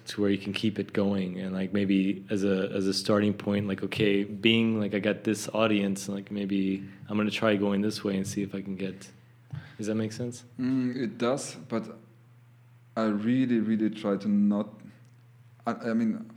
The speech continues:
Speaker 2: it's,
Speaker 1: Yeah.
Speaker 2: of course it happens and,
Speaker 1: Mm-hmm.
Speaker 2: and you think of
Speaker 1: Mm-hmm.
Speaker 2: it, but I try to, like, not think about it.
Speaker 1: Yeah.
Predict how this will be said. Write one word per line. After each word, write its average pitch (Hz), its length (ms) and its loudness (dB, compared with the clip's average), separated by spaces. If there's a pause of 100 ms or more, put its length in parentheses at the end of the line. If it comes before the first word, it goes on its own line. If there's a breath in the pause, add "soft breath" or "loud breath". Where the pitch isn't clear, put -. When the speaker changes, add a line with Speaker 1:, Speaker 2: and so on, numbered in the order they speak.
Speaker 2:
it's, - 260 -14 (600 loud breath)
Speaker 1:
Yeah. 98 160 -8
Speaker 2:
of - 140 -12
course 123 180 4
it 107 80 -8
happens 120 500 0
and, 104 180 0
Speaker 1:
Mm-hmm. 110 200 4
Speaker 2:
and 104 100 4
you 104 60 0
think - 220 0
of 113 80 4
Speaker 1:
Mm-hmm. 120 80 0
Speaker 2:
it, 113 120 -4
but 110 120 0
I 107 80 2
try 104 340 0
to, 107 160 -4
like, 101 360 -2 (680)
not 110 320 4
think 104 160 0
about 101 320 0
it. 139 240 -4
Speaker 1:
Yeah. 104 280 2